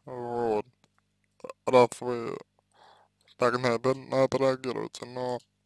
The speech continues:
причина именно все-таки вот, а, в том, ам,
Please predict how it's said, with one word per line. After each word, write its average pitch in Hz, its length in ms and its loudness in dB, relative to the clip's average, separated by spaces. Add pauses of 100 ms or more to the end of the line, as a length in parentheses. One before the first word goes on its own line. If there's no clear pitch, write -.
(100)
причина 143 560 -4
именно 135 300 -8
все-таки - 580 -6 (880)
вот, 113 560 -6 (180)
а, - 800 -12
в - 160 -20
том, 139 380 -4 (1120)
ам, 117 640 -2